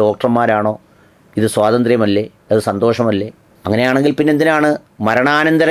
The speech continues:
ചടങ്ങുകൾക്ക് അത്രയും സൂക്ഷ്മത പാലിക്കുന്നത്? സങ്കടകരമായ ആളുകളെ വിഷമിപ്പിക്കുന്നതിന് പകരം അവിടെയും ഗാനമേളയും ഒരു ബ്രേക്ക് ഡാൻസും ഒക്കെ കുഴിവെട്ടുന്ന ഖബറിൻ്റെ അടുത്ത് പള്ളിയിലായിക്കൂടെ? സ്വാഭാവികമല്ലേ?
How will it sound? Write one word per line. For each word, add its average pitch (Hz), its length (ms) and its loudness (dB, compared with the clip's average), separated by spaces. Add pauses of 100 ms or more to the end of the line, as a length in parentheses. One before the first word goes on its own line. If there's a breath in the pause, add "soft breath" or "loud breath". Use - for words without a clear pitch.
ചടങ്ങുകൾക്ക് 151 520 2
അത്രയും 147 340 0
സൂക്ഷ്മത 143 440 0
പാലിക്കുന്നത്? 135 500 0 (640 soft breath)
സങ്കടകരമായ 143 800 2 (120)
ആളുകളെ 143 300 2
വിഷമിപ്പിക്കുന്നതിന് 139 720 0
പകരം 135 260 2 (220)
അവിടെയും 135 340 2 (100)
ഗാനമേളയും 123 640 2 (600 soft breath)
ഒരു 117 200 2
ബ്രേക്ക് 120 280 0
ഡാൻസും 131 360 0
ഒക്കെ 104 180 -2 (320)
കുഴിവെട്ടുന്ന 123 540 2 (100)
ഖബറിൻ്റെ 120 420 0
അടുത്ത് 110 220 -2 (220)
പള്ളിയിലായിക്കൂടെ? 113 760 0 (1300)
സ്വാഭാവികമല്ലേ? 127 680 0